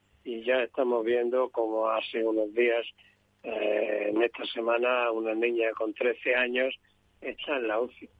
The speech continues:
niña con una neumonía por covid. Yo creo que hay que extremar la prudencia, no relajarnos nada, seguir con las normas que se están haciendo, la higiene,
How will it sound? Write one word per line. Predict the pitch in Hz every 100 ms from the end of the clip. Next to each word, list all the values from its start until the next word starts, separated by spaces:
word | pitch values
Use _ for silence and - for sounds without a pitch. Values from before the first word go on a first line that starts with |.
| _ 117
niña | 113 110 107 104 - - _ _ -
con | 120 110 107
una | 107 117 113 110
neumonía | 107 107 110 113 110
por | 107 104 -
covid. | 131 107 101 _ _ _ -
Yo | 127
creo | 127 139
que | 131
hay | 131
que | 120
extremar | - 123 117 123
la | 120 117
prudencia, | 110 110 123 123 - 131 123
no | 123 123 131 123
relajarnos | 117 113 - 135 117 120 117
nada, | 131 139 127 143 _ _ _ - -
seguir | 139 131 156 147 127 -
con | 131
las | 120 117 113
normas | 117 135 131 120
que | 113
se | 113
están | 113 120 110
haciendo, | - 135 127 110 107
la | 110 107
higiene, | - 151 131 127